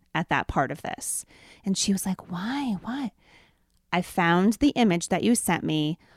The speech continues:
on Google Images. And I don't care if it was true that you were in the E R. I care that it, I'm sorry if you were sick for real. I don't know because I can't trust you right now. But you sent an image and you lied about the image that you sent,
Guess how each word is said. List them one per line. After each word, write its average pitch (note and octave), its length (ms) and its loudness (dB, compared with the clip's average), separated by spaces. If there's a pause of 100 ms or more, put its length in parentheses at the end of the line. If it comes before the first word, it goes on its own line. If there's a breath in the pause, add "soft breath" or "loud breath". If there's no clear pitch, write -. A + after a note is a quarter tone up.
(160 soft breath)
on F#3 140 4
Google F3 260 6
Images. C#3+ 440 -2 (300 soft breath)
And G3+ 80 4
I F#3 140 6
don't A3+ 240 4
care A3+ 520 2
if - 140 -2
it B3+ 100 0
was B3+ 180 2 (140)
true F#3 520 0
that E3+ 160 2
you E3+ 100 2
were F3+ 100 6
in G#3+ 160 4
the A#3+ 220 4
E D4 60 6
R. D3+ 320 0 (280)
I F#3 100 4
care G3+ 440 -2 (120)
that F#3 160 2
it, - 80 -4 (160)
I'm D#3 180 0
sorry D#3 320 0
if - 100 -8
you F3 80 -2
were D#3+ 100 -2
sick - 260 -2
for C#4 220 -4
real. F3 320 0 (140)
I A#3 100 0
don't D#4 200 4
know D#4 220 2
because F#3 240 -6
I D3 100 -2
can't D#3+ 240 -4
trust - 320 -4
you F3+ 80 0
right C#3 200 -4
now. C3+ 320 -4 (600 soft breath)
But F#3+ 440 6
you G3 160 2
sent G3+ 340 4
an D4+ 120 8 (120)
image G3+ 520 2
and G3 100 4
you F#3 140 4
lied F3+ 300 4
about A#3 240 6
the G#3+ 60 -2
image G3 280 2
that G#3 160 2
you A3+ 100 0
sent, E3 540 -2